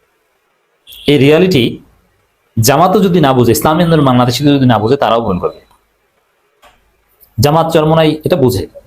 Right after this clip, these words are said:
যদি তারা মনে করে যে না, এ, ও, ও, আমাদের সামনে তো ওরা কিছু না। জামাত ইসলামী সংগঠন আছে বাংলাদেশের প্রত্যেকটা ইঞ্চিতে, ইসলামী আন্দোলন বাংলাদেশ প্রায় সব জায়গায় আছে,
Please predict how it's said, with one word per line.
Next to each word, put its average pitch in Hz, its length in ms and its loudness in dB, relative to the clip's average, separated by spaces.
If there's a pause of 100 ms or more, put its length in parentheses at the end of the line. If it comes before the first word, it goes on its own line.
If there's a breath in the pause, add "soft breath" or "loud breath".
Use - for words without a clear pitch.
যদি 170 260 0
তারা 165 200 0
মনে 143 200 0
করে 98 240 -2 (800 soft breath)
যে 247 60 2
না, 233 120 2
এ, 170 120 2
ও, 147 40 0
ও, 151 280 2
আমাদের 156 380 0
সামনে 156 240 0
তো 151 60 2
ওরা 143 100 0
কিছু 151 260 -2
না। 82 100 -6 (440)
জামাত 135 280 2
ইসলামী 135 260 -2
সংগঠন 131 360 0
আছে 131 180 0
বাংলাদেশের 120 400 0
প্রত্যেকটা 123 380 -2
ইঞ্চিতে, 113 400 -2 (320 soft breath)
ইসলামী 127 320 0
আন্দোলন 127 220 2
বাংলাদেশ 117 340 0
প্রায় 113 160 0
সব 113 200 -6
জায়গায় 104 220 0
আছে, 87 240 -4